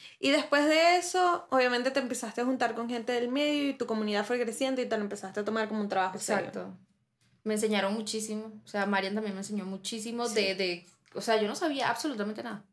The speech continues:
Speaker 1: Sí,
Speaker 2: De
Speaker 1: Marian.
Speaker 2: cómo, ¿sabes? De que crear algo, no sé qué, o
Speaker 1: Sí.
Speaker 2: yo no lo veía de esa manera porque nunca me, no sé, como que
Speaker 1: ¿Nunca lo viste como un
Speaker 2: Y
Speaker 1: trabajo?
Speaker 2: yo nunca veía YouTube, ah,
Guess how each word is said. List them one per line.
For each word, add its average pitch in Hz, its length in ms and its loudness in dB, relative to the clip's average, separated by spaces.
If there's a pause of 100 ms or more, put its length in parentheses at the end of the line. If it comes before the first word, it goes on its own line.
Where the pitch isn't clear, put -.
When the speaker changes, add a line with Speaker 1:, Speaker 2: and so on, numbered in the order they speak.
(600)
Speaker 1:
Sí, 247 200 -4
Speaker 2:
De 220 60 -2
Speaker 1:
Marian. 220 240 2
Speaker 2:
cómo, 277 380 6
¿sabes? 285 320 4
De 247 160 0
que 226 180 -4
crear 220 420 4
algo, 254 420 4
no 247 100 -4
sé 214 120 -10
qué, 240 340 -4
o 226 120 -2
Speaker 1:
Sí. 240 240 2
Speaker 2:
yo 254 140 4
no 269 100 2
lo 302 80 4
veía 240 200 4
de - 20 2
esa 247 120 -4
manera 240 280 0
porque 262 240 -4
nunca 269 340 0
me, 320 300 0 (480)
no 208 140 -4
sé, 262 220 -8 (100)
como 208 200 -4
que 208 160 -2
Speaker 1:
¿Nunca 302 220 6
lo 339 100 6
viste 349 160 2
como 339 140 2
un 330 60 2
Speaker 2:
Y - 20 -2
Speaker 1:
trabajo? 349 260 6
Speaker 2:
yo 311 60 6
nunca 294 600 4
veía 269 220 4
YouTube, 233 640 -2
ah, 240 240 4